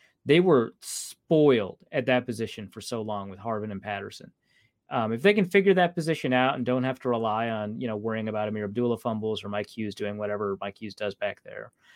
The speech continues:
um, or whatever, I mean, that'd be, that would be cool. So, um, I think he's interesting. Plus, he, on the field, he's shown a lot of personality. I haven't talked to him yet, but on the field, he's shown a ton of personality.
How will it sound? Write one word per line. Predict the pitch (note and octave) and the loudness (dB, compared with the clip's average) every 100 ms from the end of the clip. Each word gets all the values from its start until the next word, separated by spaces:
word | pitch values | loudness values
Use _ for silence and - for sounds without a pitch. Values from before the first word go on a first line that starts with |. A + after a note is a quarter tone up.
| _ _ _ | _ _ _
um, | C3+ A#2 A2 G#2 G2+ G2+ - | 0 2 2 -2 -4 -8 -4
or | C3+ A#2 A2 | 2 2 2
whatever, | A2+ G3 A#3+ B2+ G#2 - _ _ _ - | 4 6 6 4 2 -2 _ _ _ 0
I | |
mean, | D#3+ D#3 | 4 4
that'd | D3+ | 4
be, | C#3+ C3 C3 _ | 4 2 0 _
that | C#3 D3 C#3+ | 2 4 6
would | C3+ A#2 | 6 4
be | G#2+ | -2
cool. | - G2+ - _ | -6 -10 -12 _
So, | - - C3 A#2+ A2+ G#2+ G#2 - | -12 0 2 4 2 -2 -6 -8
um, | A2 G2+ F#2+ F2+ F2+ _ _ _ - | -6 -6 -6 -12 -16 _ _ _ 0
I | D#3+ | 4
think | F#3 | 4
he's | E3+ | 4
interesting. | E3+ D#3+ D3+ D#3+ | 2 0 -2 -2
Plus, | D3+ F#3 | 2 2
he, | G3+ E3+ - _ _ _ | 2 2 -2 _ _ _
on | F3+ F3 | 4 6
the | C#3 | 6
field, | - A3 C#4 | 4 2 4
he's | A3+ G3 | 2 2
shown | - F3 D3+ | 2 4 4
a | |
lot | C#3 B2 | 4 4
of | G#2+ | 0
personality. | A2 - G#2+ F#2+ G#2 | -6 -6 -8 -4 2
I | C#3+ | 2
haven't | D3 C3+ | 2 0
talked | B2 A2+ | -2 -4
to | - | -10
him | G#2 | -18
yet, | G#2+ A2+ _ | -18 -20 _
but | - A#2 | -6 -4
on | A2+ | -6
the | |
field, | G2+ D#3 C3+ | -4 -2 0
he's | B2 | -2
shown | - G#2 | -4 -8
a | F2 | -10
ton | - - A2+ | -12 -8 -6
of | F2+ | -8
personality. | A2 - - - G1+ | -14 -16 -18 -20 -20